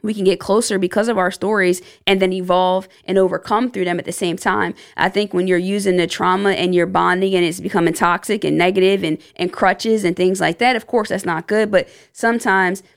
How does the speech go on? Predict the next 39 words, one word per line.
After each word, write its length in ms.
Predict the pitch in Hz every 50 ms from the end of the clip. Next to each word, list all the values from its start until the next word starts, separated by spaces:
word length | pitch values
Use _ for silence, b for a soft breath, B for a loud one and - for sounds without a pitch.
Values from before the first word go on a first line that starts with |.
| b b -
the 160 | - 185 175
power 320 | 175 226 185 190 196 190
of 80 | 190 196
our 140 | 185 180 185
story 320 | - - 190 185 185 180
can 140 | 185 185 180
be 80 | 180 175
the 100 | 170 165
legs 300 | 170 170 170 175 180 190
that 180 | 180 165 170
we 100 | 180 170
needed 320 | 165 165 170 185 196 185 185
to 100 | - 175
help 260 | 196 196 165 160 -
us 160 | 165 165 175
continue 320 | - - 175 - - 170 165
to 80 | 160
walk 300 | 160 165 160 160 165 -
on 100 | 160 156
this 160 | 156 151 170 -
journey. 340 | - 180 170 170 165 156 147 B B B B B B B
That's 280 | 180 202 247 311 -
all 140 | 392 381 359
I 60 | 311
really 200 | 294 262 294 277
wanted 200 | 269 269 262 254
to 120 | 240 240 220
drop 360 | 196 208 190 214 226 233 226
in 80 | 226
here 200 | 214 226 226 226
with 160 | 226 226 220 220
you 120 | 226 220
today. 260 | - 220 220 214 214
I 40 | 208
wanted 240 | 202 202 202 196 196
to 80 | 202
make 180 | 196 196 190 190
sure 160 | - 226 208
that 200 | 202 196 180 -